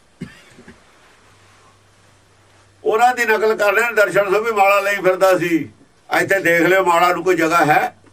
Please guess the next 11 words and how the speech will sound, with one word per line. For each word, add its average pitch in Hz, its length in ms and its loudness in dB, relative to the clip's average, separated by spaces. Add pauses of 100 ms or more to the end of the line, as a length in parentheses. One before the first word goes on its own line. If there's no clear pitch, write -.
(380)
ਆ 151 100 0
ਚੈਪਟਰ 180 420 -2
ਦੇ 202 80 0
ਵਿੱਚ 208 120 -2
ਮਾਲਾ 190 300 2
ਨੂੰ 190 120 -6
ਕੋਈ 196 120 0
ਜਗ੍ਹਾ 160 220 2
ਹੀ 185 80 2
ਨਹੀਂ 131 140 -4
ਹੈ। - 120 -20